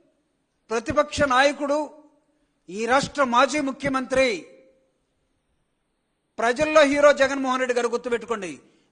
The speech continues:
మీరు ఎవడో రాసిన కథకి, ఎవడో పా-, రాసిన పాటలకి, ఎవడో చేసిన మ్యూజిక్కి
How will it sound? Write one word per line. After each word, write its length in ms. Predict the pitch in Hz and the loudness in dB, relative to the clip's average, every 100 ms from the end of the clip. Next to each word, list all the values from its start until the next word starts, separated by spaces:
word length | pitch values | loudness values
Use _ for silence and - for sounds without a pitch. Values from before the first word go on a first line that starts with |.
| 160 | -14
మీరు 280 | 180 254 | -4 -2
ఎవడో 320 | 262 247 269 285 | 2 4 6 6
రాసిన 340 | 269 262 262 | 4 2 -4
కథకి, 420 | 254 254 262 269 277 269 _ - | -4 -6 -4 -6 -6 -10 _ -6
ఎవడో 360 | 202 262 277 269 | 0 4 4 2
పా-, 240 | 240 240 | 2 2
రాసిన 260 | 247 254 262 | 2 2 -2
పాటలకి, 680 | 247 247 254 277 254 269 269 _ 190 | 0 0 0 -2 -2 -4 -6 _ 0
ఎవడో 280 | 240 269 | 4 6
చేసిన 360 | 277 269 262 254 | 6 2 0 -4
మ్యూజిక్కి 560 | 233 254 240 269 262 | -4 -4 -4 -6 -4